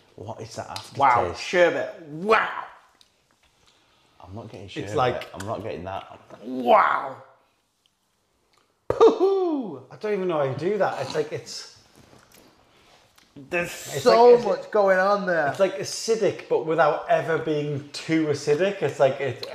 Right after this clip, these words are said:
Speaker 3: that's really, really good. You know when
Speaker 1: Um,
Speaker 3: you have,
Speaker 1: tamarind.
Speaker 3: um, what?
Speaker 1: I'm getting tamarind water.
Speaker 3: Really?
Speaker 1: Yeah,
Speaker 3: You know
Speaker 1: yeah.
Speaker 3: when you first have, is it, is it Zot? You know that when you first have it and you go like, "Oh, it's like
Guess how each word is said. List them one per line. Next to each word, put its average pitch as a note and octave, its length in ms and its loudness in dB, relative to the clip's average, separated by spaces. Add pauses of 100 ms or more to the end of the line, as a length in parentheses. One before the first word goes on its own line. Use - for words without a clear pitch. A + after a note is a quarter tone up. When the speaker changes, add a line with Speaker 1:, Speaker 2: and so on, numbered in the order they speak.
Speaker 3:
that's - 340 -8
really, D#3+ 640 0
really B2+ 320 -2
good. A2+ 320 0 (460)
You A2+ 160 4
know A#3 160 6
when A3+ 80 2
Speaker 1:
Um, A3 40 0
Speaker 3:
you F#3 60 -4
have, G#3 160 -6
Speaker 1:
tamarind. G#3 420 2
Speaker 3:
um, F3+ 100 -10 (1000)
what? B3+ 440 -4
Speaker 1:
I'm A#2+ 100 -10
getting A#2 200 -8
tamarind A#2+ 420 -6
water. E2 280 -8 (360)
Speaker 3:
Really? G3+ 480 4 (100)
Speaker 1:
Yeah, G2 320 -4
Speaker 3:
You F#3+ 60 -6
know G3+ 140 0
Speaker 1:
yeah. A#3 60 -2
Speaker 3:
when A#3+ 100 -2
you A#3 80 0
first A#3 260 0
have, G#3 140 -2
is G3 180 -4
it, A3 200 6
is F3 120 -4
it G#3 160 -6
Zot? D3 680 -2 (640)
You E3+ 80 -8
know G3+ 120 -4
that F3+ 240 2
when D#3+ 120 -2
you D#3 80 -2
first G3 240 2
have G3 140 0
it E3+ 60 2
and D3 80 -2
you C3+ 60 -2
go C#3+ 120 4
like, D3 180 6
"Oh, F#3 220 2
it's - 140 -6
like D#3+ 220 -2